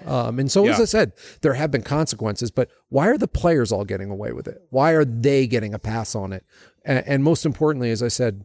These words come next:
Speaker 2: They're just being
Speaker 1: it,
Speaker 2: good soldiers,
Speaker 1: it
Speaker 2: man. They're doing
Speaker 1: upsets
Speaker 2: what they're told.
Speaker 1: Yeah, but it's, uh, you know, you step up and you say, "No, it's cheating the game."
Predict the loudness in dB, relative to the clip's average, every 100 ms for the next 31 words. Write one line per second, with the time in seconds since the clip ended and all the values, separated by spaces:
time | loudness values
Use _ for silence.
0 | _ -6 -4 0 2 2 2 0 2 2
1 | 4 4 4 4 2 0 -2 -2 0 2
2 | 2 2 2 0 -2 -4 -2 0 0 0
3 | -2 0 -2 -2 -2 -4 -4 -4 -2 -4
4 | -4 -12 _ -4 -2 -2 0 0 2 2
5 | 2 0 -6 -6 -4 0 -2 -2